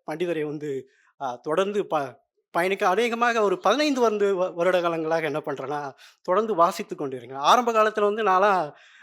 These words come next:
ஆ, ரெண்டாயிரத்தி ஒன்பது அல்லது எட்டாம் வருடங்கள்லாம், ஆ, நான் நினைத்து கூட பார்த்திருக்க மாட்டேன் பண்டிதரை பற்றி, ஆ, பேசுவன்ட்டு. இதுவரைக்கும்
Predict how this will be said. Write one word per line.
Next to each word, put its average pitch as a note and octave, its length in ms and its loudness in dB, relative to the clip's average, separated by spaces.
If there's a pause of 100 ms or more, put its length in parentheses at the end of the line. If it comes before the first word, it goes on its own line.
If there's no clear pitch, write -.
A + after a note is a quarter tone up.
(140)
ஆ, D3 140 -2
ரெண்டாயிரத்தி G3+ 800 -2
ஒன்பது A3+ 560 -4
அல்லது F#3+ 280 -2
எட்டாம் G#3 420 -2
வருடங்கள்லாம், F3+ 920 0 (460)
ஆ, E3 160 -8 (120)
நான் G3 200 4
நினைத்து C4 300 2
கூட A#3 140 2
பார்த்திருக்க G3 480 2
மாட்டேன் E3 320 -2
பண்டிதரை F3 420 -2
பற்றி, D3 600 -8 (320)
ஆ, C3 340 -10 (340)
பேசுவன்ட்டு. E3+ 680 -2 (420)
இதுவரைக்கும் G3 720 0